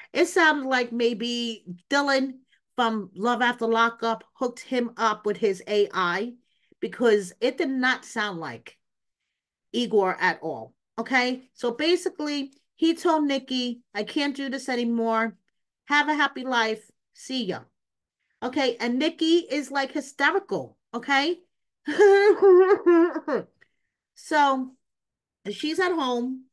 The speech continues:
okay? And she is so upset.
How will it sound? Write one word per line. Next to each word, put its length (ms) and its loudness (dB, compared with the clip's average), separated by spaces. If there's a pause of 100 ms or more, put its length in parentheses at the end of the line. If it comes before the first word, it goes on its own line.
(180)
okay? 460 -4 (460)
And 520 0 (480)
she 340 -4
is 180 -6
so 240 -2
upset. 560 0